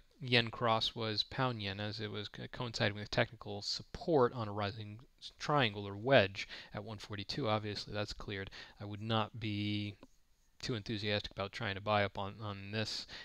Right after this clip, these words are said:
at these levels. This really depends not on the technicals. The technicals are being overridden by the fundamentals, so you have to take the, the, the mood of the market, and that can be difficult to do. The euro yen was the,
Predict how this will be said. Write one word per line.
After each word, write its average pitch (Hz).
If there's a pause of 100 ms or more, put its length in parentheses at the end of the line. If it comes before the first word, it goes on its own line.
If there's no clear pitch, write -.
(100)
at 104
these 120
levels. 95 (180)
This -
really 113
depends 104
not 110
on 104
the 95
technicals. 131
The 110
technicals 110
are 104 (320)
being 101
overridden 110
by 101
the 98
fundamentals, 107 (240)
so -
you 101
have 117
to -
take -
the, 104 (200)
the, 104
the 113
mood 127
of 120
the 117
market, 123
and 113
that 117
can -
be 110
difficult 104
to -
do. 107 (1120)
The 120
euro 190
yen 131
was 127
the, 117